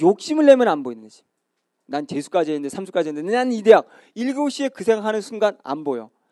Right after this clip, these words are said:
그러면 지문이 하나 안 보이는 순간은 이제 긴장감이 오고 나머지 지문도 다 안 보여. 그럼 그 일 교시 신경 쓰느라 수학도 안 보여. 그치? 잘 안 들어와. 잊어지려고 사람이기 때문에 잘 안, 야, 내가 영-,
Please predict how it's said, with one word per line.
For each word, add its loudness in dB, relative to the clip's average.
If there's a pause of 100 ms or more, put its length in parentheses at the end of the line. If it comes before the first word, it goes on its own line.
(320)
그러면 -12
지문이 -6
하나 0
안 -4
보이는 -6
순간은 -8 (380)
이제 -10
긴장감이 -10
오고 -8
나머지 -10
지문도 -14
다 -16
안 -16
보여. -16 (1300)
그럼 -12
그 -4
일 -10
교시 -4
신경 -10
쓰느라 -6 (140)
수학도 -8
안 -8
보여. -14 (960)
그치? -6 (720)
잘 -12
안 -6
들어와. 0
잊어지려고 0
사람이기 -4
때문에 -6
잘 -6
안, -8
야, -20
내가 -6
영-, -8